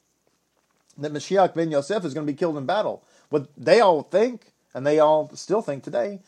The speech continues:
that it's gonna be the, the, the evil Kalipa that's gonna kill the Mashiach in battle. What they didn't realize, it was gonna be them who killed him in battle. But why? Because Jews are evil? No. It's because they're righteous.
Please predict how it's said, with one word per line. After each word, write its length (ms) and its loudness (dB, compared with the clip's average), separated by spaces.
that 100 0
it's 140 -2
gonna 160 -2
be 160 0
the, 220 0
the, 340 -4
the 480 -6
evil 400 -2
Kalipa 440 0
that's 180 -8
gonna 200 -6
kill 400 0
the 440 2
Mashiach 400 0
in 120 -8
battle. 240 2
What 100 0
they 80 4
didn't 180 4
realize, 400 6
it 80 2
was 120 0
gonna 100 -2
be 100 4
them 360 0
who 120 2
killed 220 -2
him 80 -6
in 100 -8
battle. 320 -6
But 160 0
why? 440 -4
Because 400 -4
Jews 460 -2
are 40 -6
evil? 600 -2
No. 420 -12
It's 140 -18
because 380 -6
they're 180 -8
righteous. 720 -6